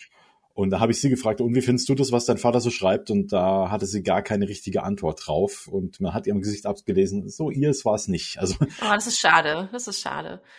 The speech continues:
Speaker 2: Naja, ich find schon, wenn man da so eine gemeinsame Leidenschaft hat, dann sollte man sich da gegenseitig unterstützen.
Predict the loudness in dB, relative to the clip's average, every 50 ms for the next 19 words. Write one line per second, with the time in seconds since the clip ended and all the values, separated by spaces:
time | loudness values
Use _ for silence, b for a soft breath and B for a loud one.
0 | b b b b 2 6 6 6 6 4 0 -4 -4 -2 -2 -2 0 4 4 4
1 | 4 2 0 -2 -2 0 -2 -2 -2 -2 -2 -4 -4 -2 0 0 0 0 -2 -4
2 | -4 -6 -8 -8 -8 -8 -8 -8 -10 -14 -16 -14 -14 -12 -10 -8 -8 -8 -8 -8
3 | -8 -8 -10 -10 -12 -14 -14 -12 -12 -10 -10 -10 -10 -10 -10 -10 -12 -12 -12 -12
4 | -12 -12 -10 -12 -12 -12 -12 -12 -10 -10 -8 -8 -10